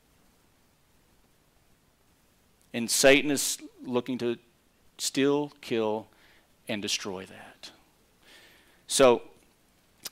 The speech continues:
we need to be those, um, I, I want, it's my prayer that Jinx Bible Church would be known as that church where husbands and wives work so diligently and so hard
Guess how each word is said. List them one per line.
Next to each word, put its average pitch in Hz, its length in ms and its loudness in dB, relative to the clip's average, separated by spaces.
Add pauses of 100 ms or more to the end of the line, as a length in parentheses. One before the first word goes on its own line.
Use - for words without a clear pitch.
we 156 360 6
need 175 260 4
to 165 60 2
be 147 160 4
those, 135 540 6 (300)
um, 110 360 -8 (400)
I, 120 140 0
I 143 160 6
want, 175 400 4 (100)
it's - 180 -8
my 160 160 6
prayer 160 360 4
that 127 180 0
Jinx 156 300 -2
Bible 143 340 4
Church 135 460 -4
would 110 120 -10
be 113 120 -8
known 123 320 -2
as 110 120 -8
that 120 280 0
church 127 500 -4 (540)
where 110 240 0
husbands 139 580 2
and 113 160 -6
wives 123 500 2
work 117 280 -2
so 143 300 0
diligently 131 760 -6
and 107 100 -8
so 131 300 -2
hard 123 360 0